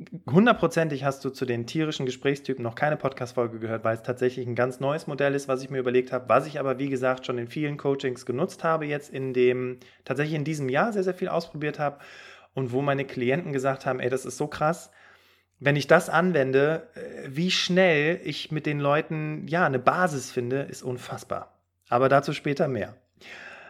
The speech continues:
Darüber hinaus habe ich am Ende der Podcast-Folge noch ein Angebot für dich, wo es um das kommende Seminar geht,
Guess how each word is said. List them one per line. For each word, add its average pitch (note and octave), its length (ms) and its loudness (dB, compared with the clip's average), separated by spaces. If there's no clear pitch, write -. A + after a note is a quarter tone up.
Darüber F#3 260 8
hinaus F#3 420 6
habe G3 140 6
ich G3 100 0
am E3+ 100 2
Ende F3+ 180 2
der F3+ 100 6
Podcast-Folge F3 720 2
noch D3+ 260 -2
ein C3 460 0
Angebot F#3+ 540 6
für - 160 -2
dich, E3 520 -4
wo D3 240 0
es C#3+ 140 -2
um C3+ 100 -4
das C3 160 -2
kommende D#3+ 300 -2
Seminar C3 480 2
geht, E3 360 -2